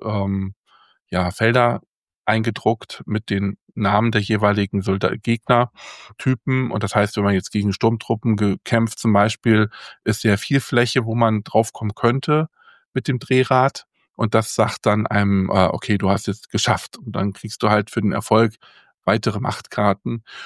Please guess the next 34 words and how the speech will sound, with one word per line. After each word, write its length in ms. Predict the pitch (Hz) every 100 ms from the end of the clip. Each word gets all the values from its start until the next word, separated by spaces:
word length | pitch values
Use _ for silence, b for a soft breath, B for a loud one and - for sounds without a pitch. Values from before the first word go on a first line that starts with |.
| B
Und 240 | - 110
wofür 220 | - - 110
brauchen 400 | 110 131 151 127
wir 100 | 131
die? 180 | 131
Wir 100 | 110
müssen 200 | 107 110
halt 140 | 110 104
am 120 | 104
Ende 260 | 95 107 104
den 240 | 104 95
Darth 280 | 107 92 -
Vader 260 | 104 104 95
hier 320 | - 101 98 _ _ -
besiegen. 560 | 135 147 139 110 90 - B B B B
Und 380 | - 117 110 -
der 100 | 120
ist 80 | 113
halt 160 | 107
besonders 320 | 113 107 113
schwierig 340 | - 127 135 -
zu 140 | 123
besiegen, 440 | 120 117 131 131 110
weil 100 | 107
er 120 | 101
zum 200 | - 98
einen 400 | 104 104 104 104
sehr 140 | 113
viele 180 | - -
Karten 400 | - 113 - 127
benötigt 500 | 113 113 113 117 -
und 120 | 113
zum 160 | - 117
anderen, 420 | 110 117 113 110